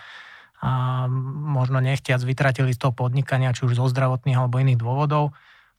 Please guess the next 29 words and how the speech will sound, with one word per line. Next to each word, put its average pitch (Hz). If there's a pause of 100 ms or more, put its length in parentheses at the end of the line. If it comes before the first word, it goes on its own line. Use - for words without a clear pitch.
a 127
tak, 123
e, 135 (480)
tie 127
ďalšie 139
generácie 143
už 135
teda 135
nemajú 147
ten 127
jednotiaci 131
element, 127
e, 127
v -
takej 127
miere 127
ako 127
ten 131 (840)
zakladateľ, 127
ktorému 131 (320)
strašne 143
záleží, 127
aby 120
to 123 (240)
ostalo 123
nejakým 123
spôsobom 123
pokope 131
a 120